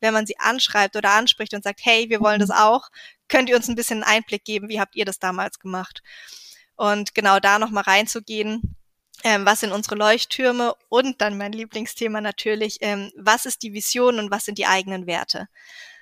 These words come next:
Speaker 1: Also was ist mein Wunsch, wie soll's irgendwann mal aussehen und welche Werte möchte ich in meinem Alltag oder Arbeitsalltag speziell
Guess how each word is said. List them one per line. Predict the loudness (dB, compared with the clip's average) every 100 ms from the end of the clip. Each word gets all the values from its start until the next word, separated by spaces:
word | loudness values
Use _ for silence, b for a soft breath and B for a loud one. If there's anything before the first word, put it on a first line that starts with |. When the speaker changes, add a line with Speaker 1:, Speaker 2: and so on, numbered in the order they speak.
| B
Speaker 1:
Also | 2 2 4
was | 4 2
ist | -2 -8 -8 b b _
mein | -2 4 6 4 2
Wunsch, | 0 0 -2 -4
wie | 0
soll's | 0 0
irgendwann | 2 0 0 -2 -2
mal | -2 0
aussehen | 2 2 0 -4 -4
und | -4 -8 -4
welche | 2 2 0 -4
Werte | -2 -2 -6
möchte | -10 -10
ich | -10
in |
meinem | -6 -6 -2
Alltag | 0 0 -2 -6 -6
oder | -8 0
Arbeitsalltag | 4 4 0 -4 -6 -6 -8
speziell | -10 -12 -8 -6 -6